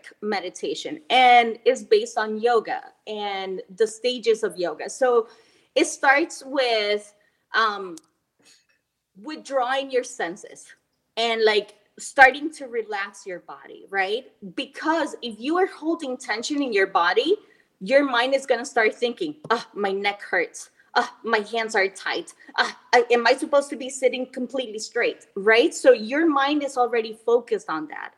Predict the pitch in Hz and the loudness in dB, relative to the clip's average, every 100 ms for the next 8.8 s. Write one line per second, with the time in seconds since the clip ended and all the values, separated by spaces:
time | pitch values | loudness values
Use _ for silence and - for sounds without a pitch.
0 | _ _ _ - - 269 240 214 - _ | _ _ _ -12 0 2 4 0 -6 _
1 | _ - 247 240 233 220 220 214 196 190 | _ 2 2 2 0 2 4 2 2 0
2 | 247 247 277 294 - 262 - - 269 269 | 4 6 4 -2 -8 -10 -10 -2 0 2
3 | 277 208 165 175 202 220 208 214 - 196 | 2 2 -2 -8 -8 -4 -2 -2 -2 -4
4 | 214 - 294 285 - 247 233 233 220 202 | -4 -6 -6 -6 -2 0 2 0 0 -8
5 | 180 - 269 311 - 131 - - _ - | -10 -2 2 4 2 -2 -4 -18 _ 4
6 | 214 226 220 269 311 269 240 - 214 214 | 6 6 -4 0 0 4 2 2 0 0
7 | 95 - - 190 180 208 208 226 240 294 | -2 -6 -4 -4 4 4 4 2 2 0
8 | 277 269 - 196 196 214 214 208 | -4 -6 -4 -6 -4 -2 -2 -2